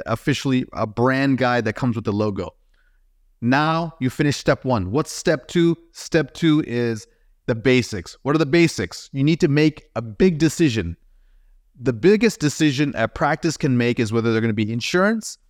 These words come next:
cash, or hybrid. Let me tell you the difference.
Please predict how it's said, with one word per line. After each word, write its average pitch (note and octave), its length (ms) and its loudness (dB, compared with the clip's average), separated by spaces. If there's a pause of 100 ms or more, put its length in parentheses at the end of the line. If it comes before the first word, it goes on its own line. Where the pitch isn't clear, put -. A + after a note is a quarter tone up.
(340)
cash, E3+ 560 0
or B2+ 140 2
hybrid. G2+ 540 0 (360)
Let C3+ 140 0
me C#3 80 4
tell D3 140 2
you C3+ 80 2
the B2 100 2
difference. A#2 560 -6